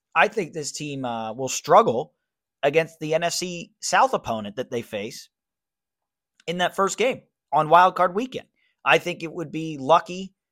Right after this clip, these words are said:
I wouldn't say lucky. I, I think it'll be a struggle to advance to even the divisional round. And I think it would be lucky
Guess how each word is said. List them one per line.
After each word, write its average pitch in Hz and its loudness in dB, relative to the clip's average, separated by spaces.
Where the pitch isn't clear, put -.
I 220 4
wouldn't 196 2
say 143 -2
lucky. 117 -6
I, 139 -4
I 156 -2
think 175 -8
it'll 180 -4
be 170 -2
a 151 2
struggle 143 0
to 180 0
advance 170 -4
to 185 -4
even 214 -4
the 220 2
divisional 214 2
round. - -16
And 135 -2
I 151 2
think 156 -4
it 147 -2
would 151 0
be 156 -2
lucky 156 0